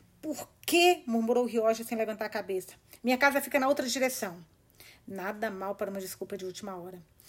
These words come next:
"Sem problemas", disse Werther. "A gente faz assim. Vocês se revezam para copiar as anotações e depois, uma vez por semana,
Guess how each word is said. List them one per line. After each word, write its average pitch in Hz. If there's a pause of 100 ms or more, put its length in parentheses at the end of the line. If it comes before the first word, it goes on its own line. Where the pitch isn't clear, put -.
(140)
"Sem 453
problemas", 392
disse 233
Werther. 185
"A 247
gente 285
faz 302
assim. - (460)
Vocês 277
se 285
revezam 240
para 247
copiar 214
as 185
anotações 202
e -
depois, 247
uma 262
vez 285
por 277
semana, 247